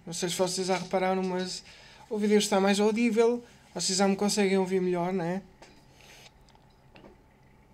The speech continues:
E é porque eu adquiri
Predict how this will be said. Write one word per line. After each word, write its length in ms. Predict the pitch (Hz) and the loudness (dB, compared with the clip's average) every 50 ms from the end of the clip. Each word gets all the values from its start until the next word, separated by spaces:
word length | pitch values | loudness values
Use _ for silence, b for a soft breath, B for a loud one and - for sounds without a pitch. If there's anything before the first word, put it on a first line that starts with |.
| - - - _ - - B B B B B B B B B B B B - - - | -20 -20 -20 _ -10 -10 B B B B B B B B B B B B -16 -6 -4
E 540 | 220 220 226 226 226 226 226 226 226 - - - | -2 0 2 4 4 4 4 4 2 0 0 2
é 140 | - 214 | 2 2
porque 360 | 214 214 220 226 220 208 220 226 | 2 4 0 0 0 2 2 4
eu 600 | 226 226 226 220 220 220 214 220 220 214 208 - - _ _ _ | 4 6 6 4 2 2 0 -2 -4 -6 -8 -10 -14 _ _ _
adquiri 680 | - 220 214 208 - 247 233 226 214 226 240 247 240 | 2 2 2 4 4 4 4 4 4 4 2 2 2